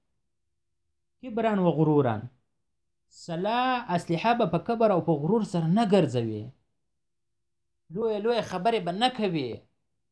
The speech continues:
لکه کم باطل خلک، جاهلان خلک سې کوي. لکه ابو جهل او مشرکین چې داسې په فخر سره راووتو. یا د غرن که به د، په دا اوس وختو کې.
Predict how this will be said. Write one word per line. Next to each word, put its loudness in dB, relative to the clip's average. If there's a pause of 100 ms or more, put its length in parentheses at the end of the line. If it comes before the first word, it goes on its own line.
(300)
لکه -12 (100)
کم -2
باطل -2
خلک، -2 (100)
جاهلان 0
خلک 0
سې -4
کوي. -6 (1400)
لکه -14
ابو -2
جهل 4
او 2
مشرکین -2
چې -8 (100)
داسې -2
په -8
فخر -8
سره -2
راووتو. -2 (600)
یا -14
د -8
غرن -4
که -4
به 0
د، 0
په 0
دا 2
اوس 0
وختو -4
کې. -18